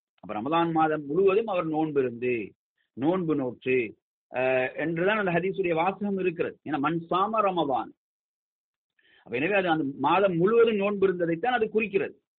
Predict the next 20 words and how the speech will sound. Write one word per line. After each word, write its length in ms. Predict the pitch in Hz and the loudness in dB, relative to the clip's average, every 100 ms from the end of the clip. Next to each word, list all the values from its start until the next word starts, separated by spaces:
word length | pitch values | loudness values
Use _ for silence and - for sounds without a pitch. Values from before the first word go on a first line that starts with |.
| _ _ _ _ _ _ _ _ _ - | _ _ _ _ _ _ _ _ _ -6
அப்ப 100 | 113 | 0
எனவே 260 | 165 202 202 - | 2 4 2 2
அதை, 240 | 143 156 170 170 - | 0 0 -2 -4 -4
அந்த 240 | 135 147 135 | -2 -2 0
மாதம் 380 | 147 190 190 175 | 2 2 0 0
ரமலான் 440 | 143 160 190 190 165 | -2 0 2 2 0
முழுவதும் 440 | 185 185 180 170 | 0 -2 0 0
நோன்பு, 280 | 165 165 160 160 156 | 0 0 -6 -6 -4
நோன்பு 340 | 156 170 170 | -2 0 0
நோற்று, 360 | 175 185 175 262 - _ _ _ _ _ _ _ | -2 -4 -4 -6 -8 _ _ _ _ _ _ _
அதை 220 | - 135 139 | -4 -2 0
தொடர்ந்து 360 | 147 185 240 226 | 0 0 2 2
வரக்கூடிய 440 | 196 165 180 160 | 2 0 -2 -2
ஷவ்வாலில் 500 | 156 151 180 175 165 | 0 -2 0 0 2
யார் 160 | 151 156 | 2 2
நோன்பு 300 | 143 151 143 | -2 -6 -6
நோட்பார், 360 | 139 127 127 123 | -6 -6 -2 0
ஆறு 180 | 135 139 | 0 0
நோன்புகளை 380 | 143 139 131 127 | -4 -4 -4 -4
நோட்பாரோ, 500 | 120 104 113 117 | -8 -6 -4 -4